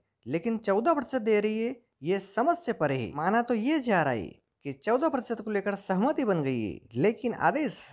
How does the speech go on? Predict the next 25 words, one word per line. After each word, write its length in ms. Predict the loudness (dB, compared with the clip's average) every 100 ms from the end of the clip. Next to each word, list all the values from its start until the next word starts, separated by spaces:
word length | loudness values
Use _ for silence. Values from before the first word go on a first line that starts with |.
| -16
दीपावली 600 | -6 -2 2 4 4 0
के 140 | -6
कुछ 240 | -14 -10 -4
समय 200 | -2 -2
पूर्व 320 | -2 -4 -4
किए 220 | -4 -4
जाएंगे। 460 | 0 0 0 -4 -6 -12 _ _ _
यह 280 | -8 0 2
आदेश 360 | 4 2 0 -6 _
तीस 220 | -6 -4 -6
अक्टूबर 360 | -6 -4 -2
को 200 | -2 -4 -4 -12 _ -18
राज्य 440 | 0 4 4 2 -2
में 80 |
होने 220 | 0 0 2
वाले 280 | 2 2 0
एक 160 | 0
लोकसभा 480 | 0 0 0 0 2
व 100 | 2 0 -2
तीन 200 | -2 0
विधानसभा 460 | 2 2 2 2
उपचुनाव 380 | 0 0 0 0
के 200 | 0 -2 -4 _ _ -2
मतदान 440 | 2 2 2 2
के 140 | 0